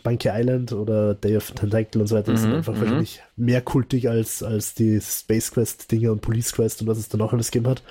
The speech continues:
Speaker 2: Wo ich jetzt, äh, Beweisstück A bin, weil ich kenn's nicht mal, obwohl ich eigentlich schon,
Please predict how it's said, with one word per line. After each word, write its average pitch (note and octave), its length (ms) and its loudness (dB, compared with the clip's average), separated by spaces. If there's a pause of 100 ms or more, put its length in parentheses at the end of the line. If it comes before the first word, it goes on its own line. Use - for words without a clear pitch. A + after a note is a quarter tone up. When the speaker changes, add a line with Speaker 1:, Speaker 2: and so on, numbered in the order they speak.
(120)
Speaker 2:
Wo G3+ 300 2
ich C#3 160 0
jetzt, - 340 -4
äh, A2 520 0 (180)
Beweisstück A#2+ 460 0
A C#3+ 120 0
bin, D3 220 -2
weil A2+ 140 0
ich - 200 -10
kenn's C#3 300 -2
nicht D#3 180 -2
mal, C3 140 0
obwohl A2+ 260 0
ich A#2 120 -4
eigentlich A2+ 360 -2
schon, B2+ 380 -2